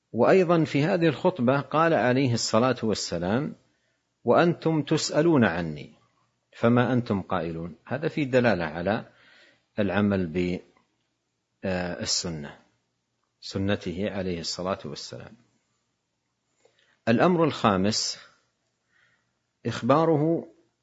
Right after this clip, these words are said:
عليه الصلاة والسلام بأنهم مسؤولون عنه، واستنطاقهم بماذا يجيبون.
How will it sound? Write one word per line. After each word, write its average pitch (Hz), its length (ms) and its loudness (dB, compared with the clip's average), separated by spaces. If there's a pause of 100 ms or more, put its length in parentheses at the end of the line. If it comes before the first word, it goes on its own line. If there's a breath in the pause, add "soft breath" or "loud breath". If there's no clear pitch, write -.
(760)
عليه 120 380 2
الصلاة 120 480 0
والسلام 120 540 -2
بأنهم 123 500 2
مسؤولون 117 720 2 (1400)
عنه، 90 300 -4 (1600 soft breath)
واستنطاقهم 127 880 2
بماذا 120 420 4
يجيبون. 80 600 -2